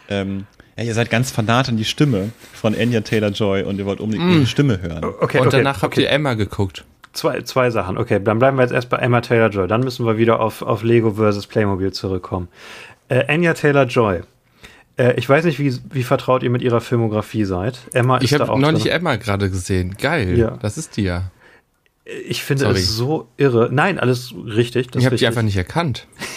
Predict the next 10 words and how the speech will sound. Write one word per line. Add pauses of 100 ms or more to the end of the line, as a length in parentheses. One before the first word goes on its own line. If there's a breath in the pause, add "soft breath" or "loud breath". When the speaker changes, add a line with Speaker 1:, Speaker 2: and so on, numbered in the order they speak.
Speaker 3:
<laughs>
Dabei
hat
sie
doch
eins
der
erkennbarsten
Gesichter
überhaupt.